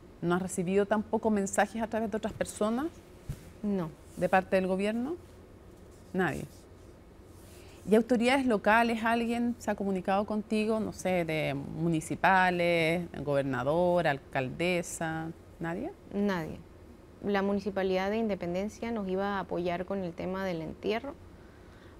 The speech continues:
Speaker 2: pero, eh, lo que me estaban ofreciendo no era algo digno, entonces yo no lo acepté. Y por eso es que, eh,
Speaker 1: El
Speaker 2: se
Speaker 1: alcalde,
Speaker 2: pidió
Speaker 1: entonces.
Speaker 2: ayuda.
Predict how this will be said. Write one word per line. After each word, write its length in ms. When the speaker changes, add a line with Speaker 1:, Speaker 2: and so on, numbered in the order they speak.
Speaker 2:
pero, 960
eh, 480
lo 240
que 80
me 80
estaban 380
ofreciendo 1120
no 340
era 640
algo 400
digno, 420
entonces 480
yo 100
no 140
lo 100
acepté. 540
Y 100
por 220
eso 180
es 60
que, 240
eh, 200
Speaker 1:
El 40
Speaker 2:
se 160
Speaker 1:
alcalde, 240
Speaker 2:
pidió 180
Speaker 1:
entonces. 300
Speaker 2:
ayuda. 140